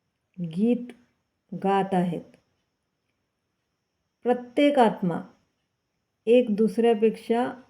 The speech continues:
अतिप्रिय आहे. नंबरवार असल्यावरही बापदादांसाठी शेवटचा नंबरही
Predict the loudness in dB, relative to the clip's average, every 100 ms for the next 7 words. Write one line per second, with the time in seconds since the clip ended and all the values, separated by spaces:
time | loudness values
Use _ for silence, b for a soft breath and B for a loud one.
0 | _ -6 -6 -4 -4 -2 2 2 2 0
1 | -2 -8 -16 _ _ _ _ _ _ _
2 | _ _ _ _ _ _ _ _ _ _
3 | _ _ _ -2 2 4 4 2 2 2
4 | 0 0 -2 0 2 2 4 4 2 -2
5 | -16 _ _ _ _ _ _ _ _ -8
6 | -2 0 0 0 0 0 0 -2 -2 -4
7 | 0 -2 -2 -8 _ _ _ _ _ _
8 | _ -8 -4 -4 -4 -6 -4 0 0 0
9 | -2 0 0 2 2 0 -2